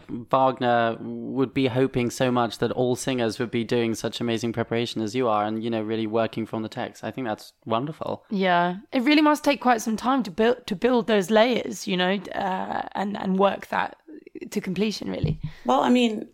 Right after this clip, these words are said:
Speaker 3: singing is, like, one of the most amazing things because it's a lifelong journey. Not because you sang something five years ago is it the last time or the definitive performance.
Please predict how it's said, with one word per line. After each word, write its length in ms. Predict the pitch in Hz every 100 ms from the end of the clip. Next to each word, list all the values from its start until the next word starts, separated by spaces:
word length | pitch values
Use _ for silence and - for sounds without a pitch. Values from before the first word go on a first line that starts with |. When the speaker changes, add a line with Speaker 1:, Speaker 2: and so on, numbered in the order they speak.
| -
Speaker 3:
singing 380 | - 247 254 233
is, 200 | 208 202
like, 240 | 190 180 -
one 200 | 185 185
of 120 | 170
the 100 | 175
most 200 | 165 165
amazing 440 | 160 160 160 160
things 260 | 156 165 165
because 320 | 160 175 160
it's 220 | 170 165 160
a 60 |
lifelong 880 | 147 156 165 - - 156 156 151 151
journey. 520 | 143 151 156 127 - - - - -
Not 220 | 175 185
because 260 | 196 196 170
you 60 | 170
sang 300 | 170 151 151
something 380 | 143 - 135
five 320 | 135 147 139 143
years 180 | 147
ago 220 | 151 139 131
is 120 | 127
it 140 | 139
the 100 | 143
last 340 | 139 131 131 -
time 320 | 147 131 127 - - - -
or 320 | 156 151 135
the 200 | 131 151 135
definitive 680 | 143 151 - 165 160 147 135
performance. 880 | - 143 - 196 143 - - - -